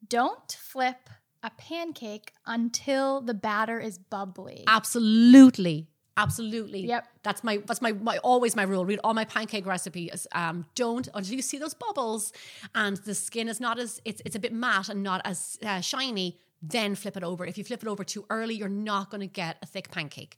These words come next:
Speaker 2: I just wanna give a quick shout out to
Speaker 1: Yes.
Speaker 2: Byron Chandler, who's tuning in.
Speaker 1: Oh,
Speaker 2: Byron
Speaker 1: yeah.
Speaker 2: has been a long time fan and, um, and he always has been great support. Now, you go ahead.
Speaker 1: Awesome. Okay, so we also have some more questions from you guys on Instagram and Facebook.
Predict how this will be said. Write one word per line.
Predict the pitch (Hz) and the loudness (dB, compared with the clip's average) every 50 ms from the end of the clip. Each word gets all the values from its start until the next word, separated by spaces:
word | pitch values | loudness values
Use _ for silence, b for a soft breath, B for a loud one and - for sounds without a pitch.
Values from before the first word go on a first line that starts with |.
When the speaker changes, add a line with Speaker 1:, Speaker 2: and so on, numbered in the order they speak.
| B B B B | B B B B
Speaker 2:
I | 208 | -8
just | 190 175 | -8 -6
wanna | 208 202 190 | -6 -6 -6
give | - 185 | -6 -8
a | 160 | -12
quick | - - 285 277 | -10 -10 -10 -10
shout | - - 262 233 226 | -8 -6 -6 -4 -6
out | 214 | -4
to | - 247 | -4 -6
Speaker 1:
Yes. | 226 214 | 0 2
Speaker 2:
Byron | 220 202 208 196 190 | 2 2 2 0 -4
Chandler, | 180 - 220 208 208 190 220 208 | -4 -4 -4 -4 -2 -2 -4 -4
who's | 196 214 202 - | -4 -4 -6 -6
tuning | - - 220 202 208 196 202 | -4 -4 -2 0 0 2 4
in. | 202 202 196 196 196 B B B | 4 4 4 2 0 B B B
Speaker 1:
Oh, | 359 359 | -4 2
Speaker 2:
Byron | 220 208 202 208 214 208 | 4 4 4 4 2 0
Speaker 1:
yeah. | 202 | 0
Speaker 2:
has | 214 190 | -2 -2
been | - 208 190 | 0 -2 -2
a | 208 208 | 0 0
long | 185 196 196 196 202 | 0 2 2 2 0
time | 202 202 208 202 196 | 0 -4 -4 -4 -4
fan | - - 202 185 180 175 175 175 180 B B B B B B B B | -2 2 2 4 4 4 2 0 -4 B B B B B B B B
and, | - 185 185 180 175 175 175 160 - - | 2 2 4 4 2 0 -4 -6 -4 -2
um, | 196 175 170 165 165 160 160 160 156 - - | 0 2 2 2 0 0 -2 -4 -4 -4 -4
and | - 170 175 | -2 -2 -2
he | 175 175 196 | -2 -2 -2
always | - 185 180 180 180 175 165 - | 0 0 0 0 0 -4 -4 -4
has | 185 165 156 | -8 -6 -6
been | - 165 156 | -6 -6 -6
great | - 170 156 | -4 -6 -6
support. | - 156 - - - 151 - - - _ _ _ - | -6 -10 -10 -10 -10 -8 -10 -12 -12 _ _ _ -10
Now, | 156 135 160 | -10 -8 -6
you | 151 156 151 | -6 -8 -6
go | 160 143 | -6 -10
ahead. | 127 139 123 - - | -10 -12 -14 -6 0
Speaker 1:
Awesome. | 262 254 233 226 - 233 196 - | 0 0 0 0 -8 -10 -8 -8
Okay, | 269 - 269 240 226 | -6 -6 -6 -8 -6
so | - 269 | -8 -8
we | - | -4
also | - 233 247 247 - 339 | -4 -4 -4 -4 -6 -6
have | 339 359 349 | -6 -6 -6
some | - 339 285 | -6 -6 -6
more | 247 240 247 254 | -4 -4 -6 -6
questions | - - 240 233 - - 240 226 - | -6 -8 -8 -8 -6 -10 -10 -10 -10
from | 240 226 226 | -10 -10 -10
you | 220 | -8
guys | 202 208 202 190 185 190 196 - | -8 -6 -6 -6 -6 -6 -8 -10
on | 208 214 | -10 -10
Instagram | 214 202 196 - - 226 220 214 208 202 - | -10 -12 -10 -10 -12 -10 -8 -8 -8 -8 -8
and | 208 196 | -10 -12
Facebook. | - - - 196 185 190 - - - _ - 180 254 381 - _ _ - | -12 -14 -12 -12 -12 -12 -14 -16 -14 _ -10 -8 -8 -8 -10 _ _ -20